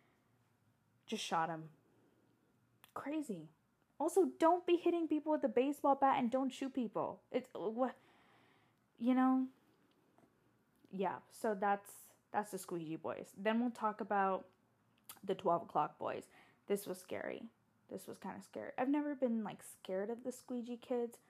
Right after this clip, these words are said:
'cause they're really kids. I mean, if you look at them, they're, like, I mean, it's called squeegee boys for a reason, not squeegee grandpas or, like, squeegee men. It's squeegee boys. They're, like,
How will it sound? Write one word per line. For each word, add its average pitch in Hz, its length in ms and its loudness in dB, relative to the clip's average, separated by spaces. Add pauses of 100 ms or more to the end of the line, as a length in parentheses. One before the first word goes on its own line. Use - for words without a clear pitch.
(240)
'cause - 180 -6
they're 269 120 0
really 311 460 4
kids. 226 500 0
I 165 100 -2
mean, 190 180 -4
if 196 160 -6
you 214 60 0
look 202 260 0
at - 140 -2
them, 240 280 2
they're, 190 200 2
like, 175 440 -2 (1200)
I 226 40 6
mean, 226 160 4
it's 208 100 -4
called 226 240 -6
squeegee 190 460 -4
boys 185 400 2
for 175 180 -6
a 151 40 -6
reason, 160 440 -4
not 185 220 -4
squeegee 185 400 -4 (100)
grandpas 170 720 -6
or, - 80 -6
like, - 220 -8
squeegee 180 420 -8
men. 175 340 -4
It's - 220 -14
squeegee 175 320 -4
boys. 247 440 2
They're, 165 180 -2
like, 185 320 2